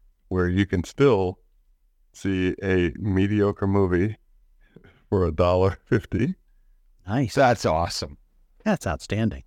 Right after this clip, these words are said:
Speaker 2: Road trip.
Speaker 1: And then get popcorn that to feed a chimpanzee. You have to get the three bags. 'Cause good Lord, man.
Speaker 3: Didn't we do that when we went to see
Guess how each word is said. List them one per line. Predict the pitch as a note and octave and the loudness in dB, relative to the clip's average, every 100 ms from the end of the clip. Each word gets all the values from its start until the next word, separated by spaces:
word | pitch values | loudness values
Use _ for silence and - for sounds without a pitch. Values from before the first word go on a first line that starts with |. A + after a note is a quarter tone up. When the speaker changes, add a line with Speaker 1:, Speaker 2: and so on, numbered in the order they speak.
| _ _ _ _ _ _ _ _ - | _ _ _ _ _ _ _ _ 4
Speaker 2:
Road | D#3 F3 | 4 6
trip. | D#3 D3+ _ _ _ _ _ _ _ _ _ _ _ _ _ _ _ _ - | 2 0 _ _ _ _ _ _ _ _ _ _ _ _ _ _ _ _ -2
Speaker 1:
And | G#2+ | 0
then | G#2 | 2
get | G#2 - - | 0 -2 -2
popcorn | A2+ A#2 - A2+ G#2+ G#2 A2 _ _ _ - | 0 0 2 2 2 0 -6 _ _ _ -2
that | A2 - - | -2 -4 -6
to | G#2 | -6
feed | - A2+ G#2+ | 0 0 2
a | G#2 | -2
chimpanzee. | - B2 A2+ A2+ G#2+ G2 B2 B2+ D#2+ G2 _ _ _ - | -2 0 0 0 0 0 0 0 -2 -8 _ _ _ -6
You | G#2 | -2
have | G#2 | -2
to | - | -2
get | G2 F2+ | -4 -2
the | F2 | -4
three | - A#2+ A#2 | -2 0 0
bags. | G2+ B2+ C3 F2+ D#2+ - - | 2 2 2 0 -4 -10 -6
'Cause | G2+ D2+ - | -6 -6 -4
good | - G#2 | 0 0
Lord, | G#2+ A#2+ D2+ E2 | 2 2 2 0
man. | E2 F2+ G2+ G2+ _ _ C#3+ D#3 _ _ _ _ _ _ _ _ _ _ _ _ _ _ _ _ _ _ _ _ - _ _ _ _ _ _ _ _ - - _ | 0 0 -2 -6 _ _ -20 -20 _ _ _ _ _ _ _ _ _ _ _ _ _ _ _ _ _ _ _ _ -20 _ _ _ _ _ _ _ _ -20 -20 _
Speaker 3:
Didn't | A#3 D#4+ E4+ | 2 4 6
we | D4 | 4
do | A3 F#3+ | 2 2
that | F#3 F#3+ | 2 2
when | D3 | 2
we | C#3+ C#3+ | 0 0
went | C#3 B2 | -2 -4
to | C3 | -6
see | - B2 A2+ | -4 -4 -6